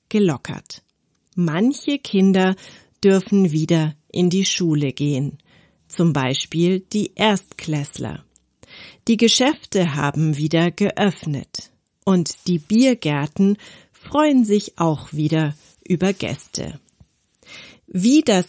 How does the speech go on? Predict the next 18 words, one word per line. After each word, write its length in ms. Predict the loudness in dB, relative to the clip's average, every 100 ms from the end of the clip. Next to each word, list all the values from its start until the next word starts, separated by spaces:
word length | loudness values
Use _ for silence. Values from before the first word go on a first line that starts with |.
| 0
alles 480 | 2 4 4 2 0
gesteuert 840 | 0 -2 0 2 4 4 0 -2
wurde 520 | -4 -4 -2 -2 -2 -4 _ _ -4
und 320 | -4 -2 2
wird, 480 | 2 2 -2 -8 -18 _ _ _
kann 280 | -6 -2 0
ich 200 | 0 0
auch 320 | 0 2 0
noch 320 | -2 -4 -6 -4
kurz 460 | 2 2 2 -4
erklären. 760 | -2 -2 -2 -4 -4 -4 -8 -12 _ _ _ _ -20 -20 -20 -20 -2
In 260 | 4 6 6
Deutschland 840 | 4 2 0 0 0 0 -2 -4
gibt 320 | -4 -4 -4
es 340 | -4 -2 -2 -4
das 200 | -4 -6 -6 -4
R 320 | -2 0 -2
K 420 | -6 -4 -4